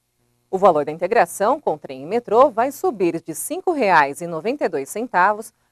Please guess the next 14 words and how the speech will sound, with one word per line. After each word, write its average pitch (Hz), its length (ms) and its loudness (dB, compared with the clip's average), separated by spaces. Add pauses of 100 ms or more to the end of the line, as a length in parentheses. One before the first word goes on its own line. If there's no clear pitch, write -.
para 196 240 2
seis 302 360 -6
reais 226 380 -4
e 269 120 -8
oitenta 220 520 -8
centavos. 170 680 -4 (380)
Já 208 200 6
o 285 40 4
bilhete 180 440 -4
vinte 240 220 -6
e - 60 -20
quatro 170 320 4
horas 151 280 4
comum 226 480 -2